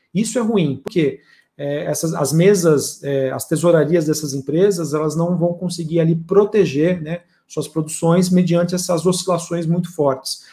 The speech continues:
Mas mesmo que a gente tiver uma tendência de baixa pro dólar, se isso for constante, não tiver muita volatilidade, não tem nenhum problema. Essas empresas, elas são preparadas pra isso.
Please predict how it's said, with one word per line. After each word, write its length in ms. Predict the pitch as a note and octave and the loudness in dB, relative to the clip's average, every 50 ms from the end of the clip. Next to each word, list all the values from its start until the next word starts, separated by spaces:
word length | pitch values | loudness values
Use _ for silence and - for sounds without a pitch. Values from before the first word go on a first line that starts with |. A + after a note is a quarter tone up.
| - - - - _ - | -20 -20 -20 -20 _ -4
Mas 240 | D3+ D#3+ D#3+ C#3+ D3 | -2 0 0 2 4
mesmo 220 | G3+ C4 D#4+ E4+ | 2 2 2 0
que 80 | - F4 | 0 0
a 40 | |
gente 140 | B3 A#3+ A3 | 0 0 -2
tiver 220 | - G#3 D#3+ F3+ F3 | -2 -2 0 2 2
uma 140 | E3+ E3+ | 2 2
tendência 520 | E3 E3 E3 D#3 D3 D3+ E3 F3+ F3+ - E3 | 0 0 0 0 0 0 0 0 -2 -2 -4
de 140 | C#3 C3 C3 | -6 -8 -8
baixa 560 | A#2 B2 C3 D3 E3+ F#3+ G3 F#3 - - C3+ | -8 -6 -4 -2 -2 -2 -4 -6 -10 -14 -14
pro 180 | - C#3 C3+ | -10 -8 -8
dólar, 540 | C3 A#2+ B2+ C3 D3+ F#3 G3+ G3+ D#3 C3+ - - _ _ _ _ _ | -8 -4 -2 0 2 2 2 2 0 0 -2 -8 _ _ _ _ _
se 200 | - - - E3+ | -12 -6 -2 0
isso 220 | F#3+ G3 F#3 - G#3+ | 0 0 0 -2 -2
for 260 | - G3+ G3 F#3+ F#3+ | 4 4 4 4 4
constante, 800 | - F3+ D#3+ D#3+ - - - E3 F3+ G3+ G3+ F#3+ - - D#3 | 0 0 0 0 -2 -2 0 2 4 4 2 0 -2 -6 -4
não 220 | D3 D3+ F#3 A3 A3+ | -2 0 0 0 0
tiver 400 | - - - - D3+ - E3 D#3+ | -4 -6 -8 -8 -2 0 2 2
muita 420 | D#3+ D#3 D#3+ F3+ G#3+ A3+ A3 G3 | 4 4 4 4 4 4 2 0
volatilidade, 800 | E3 D#3+ D#3+ D#3+ D3+ - - D3+ D3+ C3+ D3 D#3+ E3+ E3 D#3+ F3 | 0 0 0 0 0 -2 -4 -8 -6 -2 -2 -2 -2 0 -2 -2
não 340 | E3+ E3 E3 E3+ F#3 G#3+ F#3+ | 0 2 2 2 0 -2 -4
tem 180 | - G3 F#3+ | -4 -6 -6
nenhum 240 | F#3+ F#3+ F#3 F#3 F#3+ | -4 -2 -2 -2 -2
problema. 560 | F#3 G3 G#3 F#3 D#3 C#3+ C#3 C3+ B2+ B2 A#2+ _ _ _ _ _ _ _ | -2 -4 -4 0 2 2 2 0 -2 -6 -12 _ _ _ _ _ _ _
Essas 220 | - C#3+ C3 C3+ | -10 -10 -8 -8
empresas, 460 | D3+ D#3+ - D#3+ F3 D#3+ E3 D#3+ E3 | -8 -6 -2 -2 -2 -2 -2 0 0
elas 140 | E3 D#3+ D#3+ | 0 0 0
são 200 | - F3+ F3+ F3 | 0 -2 -2 0
preparadas 560 | - E3 G#3+ - - G3+ F3 E3 E3+ E3+ E3 - | 2 2 2 2 2 0 2 2 2 0 -2 -4
pra 200 | - G#3+ A3 F#3 | -4 -2 0 0
isso. 320 | D3 C3 - - - | 0 -2 -4 -8 -14